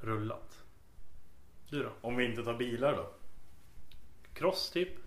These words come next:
Speaker 2: Mm.
Speaker 1: Ja, jag har ju kört cross i tio år. Jag har tävlat i enduro. Då är värsta kraschen på, alltså efter en tävling. Då hade de så här liten latchabana på,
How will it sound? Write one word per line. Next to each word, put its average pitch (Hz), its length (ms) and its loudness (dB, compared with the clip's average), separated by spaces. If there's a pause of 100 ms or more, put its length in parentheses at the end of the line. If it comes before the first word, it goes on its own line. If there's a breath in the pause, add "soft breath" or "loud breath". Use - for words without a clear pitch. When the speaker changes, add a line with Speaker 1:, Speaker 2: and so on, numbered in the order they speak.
(160)
Speaker 2:
Mm. 110 160 0
Speaker 1:
Ja, 156 200 4
jag 160 80 2
har 143 60 6
ju 135 60 4
kört - 220 2
cross 135 280 2
i 135 280 4
tio 143 200 4
år. 165 180 4 (440 soft breath)
Jag 123 100 4
har 123 60 -4
tävlat 135 360 8
i 135 40 4
enduro. 131 420 6 (460)
Då 135 280 6
är 131 220 10
värsta 127 360 4
kraschen 123 600 2 (760 soft breath)
på, 113 360 8 (220)
alltså 127 260 4
efter 104 540 6
en 139 80 2
tävling. 120 400 4 (800 soft breath)
Då 143 140 8
hade 147 200 12
de 123 120 8
så 123 100 6
här 117 60 10
liten 113 260 6
latchabana 131 800 8
på, 104 460 4